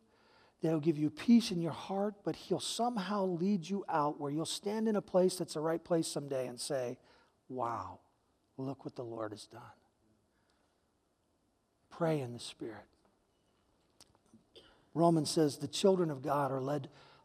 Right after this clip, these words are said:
by the Spirit of God." Romans eight twenty-eight, in the same way, I'm sorry, eight twenty-six, the Spirit helps us in our weakness. We don't know what we ought to pray for, but the Spirit Himself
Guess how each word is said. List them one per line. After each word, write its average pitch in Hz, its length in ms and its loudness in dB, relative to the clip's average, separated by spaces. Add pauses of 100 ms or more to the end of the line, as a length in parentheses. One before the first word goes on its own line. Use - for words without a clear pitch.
(100)
by 143 160 2
the 135 100 -4
Spirit 147 500 0
of 120 140 -4
God." 113 300 -4 (840)
Romans 160 300 4
eight 165 140 8
twenty-eight, 165 420 6
in 170 60 -4
the 151 80 0
same 190 340 8
way, 170 340 10 (520)
I'm 151 100 2
sorry, 156 240 4
eight 165 100 6
twenty-six, - 720 4 (360)
the 175 80 6
Spirit - 420 6
helps 220 400 6
us - 140 2
in 175 80 2
our 156 100 4
weakness. 170 440 4
We 156 80 4
don't 180 220 6
know 180 120 6
what 185 220 6
we 180 120 10
ought 170 200 6
to 175 40 -6
pray 233 320 0
for, 151 320 2 (360)
but - 120 -2
the 143 80 -4
Spirit 226 320 4
Himself 202 400 6